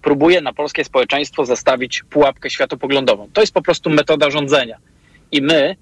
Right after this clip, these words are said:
musimy tą metodę, czy tę metodę obnażyć. Myślę, że to jest bardzo ważne, żeby zdać sobie sprawę, że ludzie stają się przedmiotem, e, i podmiotem manipulacji. I żeby się po prostu w tą pułapkę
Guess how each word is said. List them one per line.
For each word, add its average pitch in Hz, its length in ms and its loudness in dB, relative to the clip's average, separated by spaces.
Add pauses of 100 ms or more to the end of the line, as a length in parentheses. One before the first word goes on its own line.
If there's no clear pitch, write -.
(160)
musimy 165 420 0
tą 151 340 0 (180)
metodę, 147 520 0
czy - 100 -18
tę 151 180 0
metodę 139 500 0 (160)
obnażyć. 165 640 -2 (100)
Myślę, 175 220 0
że 160 60 -8
to 190 60 2
jest 165 120 -2
bardzo 175 260 0
ważne, 143 360 -2 (120)
żeby 143 160 -6
zdać 180 260 0
sobie 147 180 -6
sprawę, 175 440 0 (400)
że 143 380 0 (320)
ludzie 170 260 2
stają 160 260 -2
się 151 160 -2 (100)
przedmiotem, 147 680 0 (420)
e, 131 200 0
i 143 120 -6
podmiotem 151 680 0
manipulacji. 147 760 -2 (500)
I 151 380 0 (140)
żeby 156 240 0
się 147 160 0
po 151 120 -2
prostu 160 280 -2
w - 60 -10
tą 131 160 -2
pułapkę 135 520 0